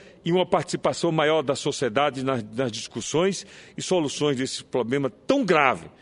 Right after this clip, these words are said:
de abrangência, não só de Sergipe, mas com certeza de todo o nosso país. Senhor presidente, senhores colegas senadores, reitero que, para mim, política é uma ferramenta de transformação social,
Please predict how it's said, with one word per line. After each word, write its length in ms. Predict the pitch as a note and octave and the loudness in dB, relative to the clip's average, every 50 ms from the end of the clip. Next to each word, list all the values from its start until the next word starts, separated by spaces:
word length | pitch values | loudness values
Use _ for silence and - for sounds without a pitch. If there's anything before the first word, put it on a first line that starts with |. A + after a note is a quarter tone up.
| - - - - _ _ _ | -20 -20 -20 -20 _ _ _
de 100 | A2 B2 | -2 -2
abrangência, 800 | C3+ A#2 B2+ B2+ A#2 G2+ E2 G2 A#2 C3 B2+ - - C3 B2 A#2 - - - _ _ _ _ _ _ | 0 2 2 0 0 0 0 0 0 -2 -2 -2 -4 -4 -6 -6 -10 -20 -20 _ _ _ _ _ _
não 120 | F#3+ F#3+ E3 | -6 -4 -4
só 280 | - - D3+ C3+ B2+ | -2 0 0 2 2
de 100 | G#2+ G2 | 0 -2
Sergipe, 500 | - B2+ G#2+ F#2 - G#2+ A#2 - - A#2 | -2 -2 -2 -2 -2 -4 -4 -4 -4 -4
mas 200 | G#2+ G#2+ G#2 G2+ | -4 -2 -4 -4
com 120 | - B2+ A2+ | -4 -6 -6
certeza 460 | - - G2+ - - G#2+ G#2 G2 G2 | -4 -6 -6 -4 -4 -4 -4 -4 -6
de 60 | F2 | -6
todo 240 | - - A2+ G2+ F#2+ | -4 -4 -4 -4 -4
o 60 | G2+ F#2+ | -4 -4
nosso 320 | F#2 F2+ E2+ - - - | -4 -4 -6 -8 -14 -14
país. 520 | - - E2+ D#2 C#2+ C2 - - - - _ _ _ _ - - - - _ _ _ - | -10 -8 -8 -8 -8 -12 -16 -20 -20 -20 _ _ _ _ -20 -20 -20 -20 _ _ _ -8
Senhor 220 | - - B2 B2 | -2 0 0 0
presidente, 640 | - - B2 A2 G2 A2+ B2 B2 A#2 - - F2 - | 0 0 -2 -2 0 0 0 0 0 -2 -8 -14 -14
senhores 380 | - - - B2+ A#2+ A2+ G#2+ - | -10 -6 -2 -2 -2 -2 -2 -4
colegas 400 | - A#2+ A2 A2 A#2 G#2+ G#2 - | -2 -2 0 0 0 -2 -2 -4
senadores, 560 | - A2+ G#2 G2 F2 G#2 A#2 A#2+ A2 G#2 - - - - - - | -2 -2 -2 -2 0 0 -2 -2 -2 -6 -10 -18 -20 -20 -20 -10
reitero 480 | - - B2+ A#2+ - D#3+ F3+ F#3+ F#3+ F#3+ | -6 -4 -4 0 2 2 4 4 2 2
que, 360 | F#3+ E3 D3+ A#2 E2+ - - - - - - _ _ _ _ | 0 0 0 0 -2 -4 -8 -16 -20 -20 -20 _ _ _ _
para 200 | - D3+ E3+ F3+ | 2 2 4 4
mim, 360 | F#3 G3+ G3+ E3+ B2 - - - - - - - _ _ | 4 4 4 2 0 -4 -8 -16 -20 -20 -20 -20 _ _
política 460 | - C3 C3 C3+ E3 G3+ F3+ - - F#3 | -8 -4 -2 0 0 0 0 0 0 0
é 20 | |
uma 60 | E3+ | 0
ferramenta 760 | D3 - E3+ D#3+ D3 B2+ A2 B2 D#3+ F#3 F3+ - - - - - - - _ _ _ | 0 0 0 2 2 2 2 2 2 2 0 -2 -6 -12 -20 -20 -20 -20 _ _ _
de 140 | A#2 C#3 D3 | -6 -6 -4
transformação 800 | - E3 D#3 D3 - - D#3 D3+ C#3 C#3 B2 - - D3 C3+ A#2+ | -2 -2 -2 -2 0 0 0 0 2 0 -2 -2 -2 -4 -4 -2
social, 640 | - - A#2 - - - G#2 G2 F2+ E2 D2 - - | -4 -6 -6 -6 -4 -2 -2 0 0 -2 -4 -6 -12